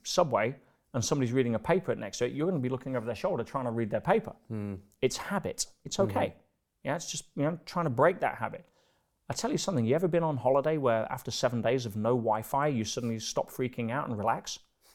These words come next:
Speaker 2: <laughs>
Speaker 1: And you start feeling better and you start having more access to joy and you're sleeping more soundly at night? Hmm, after seven to ten days of no media, <sighs> you relax, you realize that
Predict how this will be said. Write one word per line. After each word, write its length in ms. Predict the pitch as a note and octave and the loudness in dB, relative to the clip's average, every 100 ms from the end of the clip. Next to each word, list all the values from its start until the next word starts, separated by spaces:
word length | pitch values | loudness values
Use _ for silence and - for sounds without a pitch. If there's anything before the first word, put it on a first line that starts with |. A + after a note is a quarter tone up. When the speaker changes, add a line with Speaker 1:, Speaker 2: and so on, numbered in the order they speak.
| - | -8
Speaker 2:
<laughs> 0 | - - C#3+ _ _ - | -8 -10 -12 _ _ -2
Speaker 1:
And 80 | |
you 40 | A2+ | -2
start 280 | - C#3 - | 4 4 4
feeling 320 | B2+ A#2 G#2 | 2 2 2
better 260 | G2+ C3+ | 2 2
and 80 | D3 | 2
you 40 | A2 | 0
start 180 | - A2 | -2 -2
having 160 | A2 | -2
more 140 | G#2+ A#2+ | -2 -2
access 240 | A#2+ A#2+ | -4 -8
to 100 | - | -8
joy 200 | G#2 A2 | -4 -2
and 80 | C3+ | -2
you're 60 | G#2+ | -4
sleeping 340 | - A#2+ - A#2+ | -4 -8 -6 -4
more 140 | G#2+ | -4
soundly 380 | - G#2+ G#2+ G#2 | -4 -6 -4 -6
at 60 | G#2 | -6
night? 220 | G2 - - _ _ _ _ _ _ _ _ _ _ _ _ - | -6 -8 -12 _ _ _ _ _ _ _ _ _ _ _ _ 2
Hmm, 360 | G3 C3 G2+ - _ | 4 4 0 -10 _
after 200 | B2+ - | -12 -8
seven 280 | - D#3+ E3+ | 0 0 0
to 100 | E3 | -4
ten 260 | D3+ D3 B2+ | -6 -2 0
days 260 | B2+ D#3 | 0 0
of 80 | C#3 | -2
no 160 | B2+ B2 | -4 -4
media, 400 | B2 B2 D3+ E3 - _ _ _ _ _ _ - | -4 -2 -2 -2 -10 _ _ _ _ _ _ -12
<sighs> 640 | - D3+ A#2+ F2 - - | -4 -2 -4 -8 -14 -12
you 80 | D3+ | -10
relax, 400 | C3+ F3+ D3+ - | -6 -6 -6 -6
you 80 | A#2 | -4
realize 380 | D#3+ D3 G#2+ - | -2 -2 -4 -4
that 180 | C3+ | -10